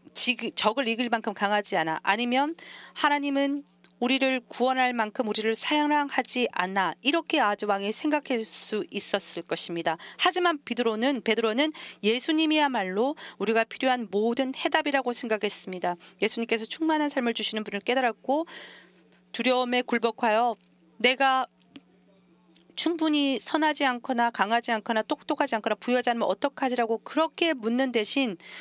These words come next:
우리의 소망을 이루시고 우리의 두려움을 이겨내신 분 예수님을 정확하게 믿었습니다. 몇 년 전에 저는 작가 그레이엄 쿵 강연을 접하게 되었습니다. 그는 그 어리언스 청중에게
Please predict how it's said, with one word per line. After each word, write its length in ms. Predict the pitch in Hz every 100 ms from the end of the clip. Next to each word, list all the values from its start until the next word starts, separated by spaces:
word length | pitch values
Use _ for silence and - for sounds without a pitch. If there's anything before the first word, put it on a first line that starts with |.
| - -
우리의 320 | 226 262 254
소망을 420 | - 269 262 254
이루시고 420 | 247 262 - 262
우리의 320 | 220 226 240 -
두려움을 500 | - - 220 226 -
이겨내신 600 | 196 220 214 - 214 214
분 240 | - 220 -
예수님을 680 | 202 226 - 285 294 285 208
정확하게 480 | - 208 220 214 208
믿었습니다. 580 | 180 185 - 180 175 175
몇 160 | 190
년 160 | 226 240
전에 320 | 233 233 226 - - -
저는 500 | 277 240 269 262 208
작가 500 | - 208 _ 233 226
그레이엄 480 | - 240 247 247 240
쿵 400 | - 302 285 285 _ -
강연을 440 | 190 202 247 254
접하게 380 | 247 233 240 226
되었습니다. 500 | 202 190 - 190 185
그는 500 | - 294 285 285 277 - - - -
그 140 | - 269
어리언스 600 | - 190 240 285 277 -
청중에게 880 | - 302 294 302 269 220 226 277 254